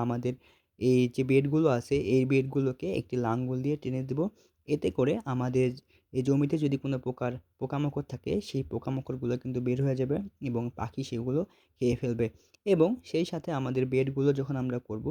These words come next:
সেগুলো কিন্তু অনেক মাটি পাবে এবং পরবর্তী সময়ে যখন আমাদের আলুগুলো বড় হবে, এই পর্যাপ্ত পরিমাণ মাটি পাবে। তো আমরা এভাবে আমাদের পুরো জমিগুলো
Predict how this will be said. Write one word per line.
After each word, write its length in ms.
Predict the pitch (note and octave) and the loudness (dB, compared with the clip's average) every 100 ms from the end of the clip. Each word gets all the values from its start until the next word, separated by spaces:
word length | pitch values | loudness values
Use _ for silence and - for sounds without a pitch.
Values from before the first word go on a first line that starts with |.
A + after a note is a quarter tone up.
| A#3+ | -6
সেগুলো 420 | - A#2 A2+ A2+ | -6 -4 0 -2
কিন্তু 280 | B2 B2 B2+ F#3+ - - _ - | -2 -4 -4 -6 -8 -20 _ -6
অনেক 260 | A2+ A#2+ C#3+ _ _ - | -4 -4 -8 _ _ -10
মাটি 300 | C3 A#2+ D3 | -4 -2 0
পাবে 260 | D3 C#3 F3 A3 _ _ _ _ _ _ _ C#3+ | 0 0 0 -4 _ _ _ _ _ _ _ -6
এবং 240 | B2+ D3 F3+ - - | -2 -2 -2 -6 -2
পরবর্তী 400 | C3 C3+ C#3 C#3+ | 2 2 0 -4
সময়ে 300 | C#3+ C3+ C3+ | -4 -2 -2
যখন 280 | C3+ C3 C3+ | -2 -4 -4
আমাদের 280 | B2 B2 B2+ | -4 -2 -2
আলুগুলো 420 | A2 B2 B2+ B2+ C3 | 0 0 -2 -2 0
বড় 220 | A#2+ B2 | 0 -2
হবে, 220 | B2+ B2+ D#3+ - - _ - | -4 -4 -6 -8 -20 _ -2
এই 140 | B2 | -2
পর্যাপ্ত 480 | B2 A#2+ B2 C3 - B2+ | 0 -2 0 -2 -2 -4
পরিমাণ 380 | B2 A#2+ C3 F#3+ - - | -2 -2 -2 -4 -8 -6
মাটি 240 | A#2 A#2 A#2 | -6 -4 -4
পাবে। 220 | A2 A#2 - _ | -4 -4 -10 _
তো 80 | F#3+ | -2
আমরা 260 | F3 F3+ F3+ - | 0 2 0 2
এভাবে 360 | D3 D3+ D3+ D3 | 2 2 0 0
আমাদের 300 | C3+ C3+ C3+ | -2 -2 -4
পুরো 220 | C3+ C3 | -4 -4
জমিগুলো 460 | C3+ C3 C3 C#3 | -2 -2 0 0